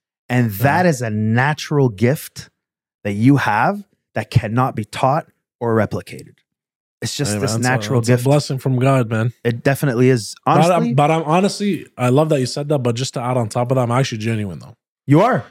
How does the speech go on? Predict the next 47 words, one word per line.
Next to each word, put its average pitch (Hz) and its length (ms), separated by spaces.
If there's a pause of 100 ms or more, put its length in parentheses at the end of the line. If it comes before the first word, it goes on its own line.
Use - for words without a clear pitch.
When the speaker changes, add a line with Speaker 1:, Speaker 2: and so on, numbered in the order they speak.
(180)
Speaker 2:
You 110 100
know 113 80
what 110 80
I 110 40
mean? 110 260
I 120 160
Speaker 1:
You 139 80
Speaker 2:
love 151 120
Speaker 1:
care. 175 120
Speaker 2:
to 143 80
hear 147 160
a 131 40
per-, 135 240
person's 139 420
story. 131 260
If 117 120
I 147 100
can 123 160
be 120 120
there 117 120
for 110 160
him, 104 120
I'll 104 60
be 90 120
there 73 140
for - 120
him. - 140
Speaker 1:
You 127 160
are. 139 180
You're, 113 180
you 135 240
care. 151 280
You 113 160
have 120 100
a 120 40
lot 131 180
of 127 60
Speaker 2:
Yeah. - 60
Speaker 1:
care. 117 360
You 143 160
and 294 80
I 285 100
went 220 260
through 170 200
a - 20
lot, 107 240
man. 90 160